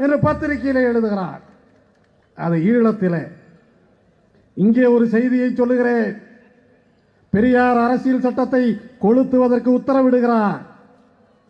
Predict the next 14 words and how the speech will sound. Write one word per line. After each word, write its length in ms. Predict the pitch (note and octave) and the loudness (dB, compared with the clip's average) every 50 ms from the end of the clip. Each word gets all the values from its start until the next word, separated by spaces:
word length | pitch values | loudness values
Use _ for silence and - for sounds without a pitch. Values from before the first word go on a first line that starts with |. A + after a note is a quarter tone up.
| _ _ _ _ _ - | _ _ _ _ _ -4
அப்படி 320 | F#3 A3 - A#3+ A#3 A3+ A3 - G#3+ | -2 0 0 2 0 0 0 2 2
கொளுத்துவதற்கு 600 | A#3 C4 C4 C4 C4+ C4+ B3+ B3 B3 A#3 A#3+ B3 A#3+ | 2 2 2 2 2 2 2 2 0 0 0 0 0
உத்தரவிட்ட 420 | A#3 - C#4 C4+ C4+ C4+ C4 C4 C4 B3 B3 | 0 0 0 2 2 0 0 0 -2 0 0
நேரத்திலே, 500 | B3+ C4+ C4+ C4 C4 C4+ B3+ C4 B3+ B3 A#3 G#3+ - - - - - - - _ _ _ _ - F3 F#3+ | 2 2 0 0 0 0 0 2 2 2 0 0 -2 -6 -14 -20 -20 -20 -20 _ _ _ _ -4 0 0
லால்குடி 440 | A3+ B3+ C4 C4 B3 A#3 B3+ B3+ A3 - A3+ | 2 2 2 4 4 2 2 2 0 -2 -2
பக்கத்திலே, 420 | A3 - C#4 C4 C4+ C4+ B3+ B3+ A#3+ A#3+ | -2 -2 -4 -4 -2 -2 0 0 0 0
திருச்சியிலே 440 | A#3+ B3+ C4+ - - B3+ C4 C4 C4+ C4 | -2 -2 -2 -2 -2 -2 0 0 0 0
இருக்கிற 220 | B3+ - A#3 C4 B3 G#3+ - - - - - F3+ F#3 | 0 0 0 0 0 -2 -2 -6 -12 -8 -4 -2 0
லால்குடியை 580 | G#3+ B3+ C#4 C#4 C#4 B3+ B3 C4 C4+ B3+ B3+ A#3+ - B3+ | 2 2 2 2 4 4 4 4 4 2 2 0 0 0
சார்ந்த 340 | A#3+ B3 B3+ B3 A#3+ A#3+ B3 B3 A#3+ A#3 G#3+ G3 - - - - | 0 0 2 2 2 2 2 2 2 2 0 -2 -4 -10 -10 -4
ஒரு 180 | - G3 G#3+ G#3 G#3 A3 | 0 2 2 4 2 2
இளைஞன் 520 | A#3+ C4 C4 B3+ B3+ C4+ C#4+ C#4+ C4+ B3+ G#3+ D#3 B2+ - - - - - - _ _ _ _ _ _ _ _ _ _ _ _ _ _ _ _ _ _ _ _ _ _ F#3+ | 2 2 4 4 4 4 4 2 2 2 0 -2 -4 -8 -14 -20 -20 -20 -20 _ _ _ _ _ _ _ _ _ _ _ _ _ _ _ _ _ _ _ _ _ _ -2
சட்டத்தை 400 | F#3+ A3+ - A#3+ A#3+ A3+ A#3 G#3 G#3 G#3+ | -2 0 0 0 0 0 0 0 0 2
கொளுத்துவிட்டு 520 | A3 A#3+ B3+ B3+ - A#3+ A#3 G#3+ - G#3+ | 2 2 2 2 2 0 0 0 0 0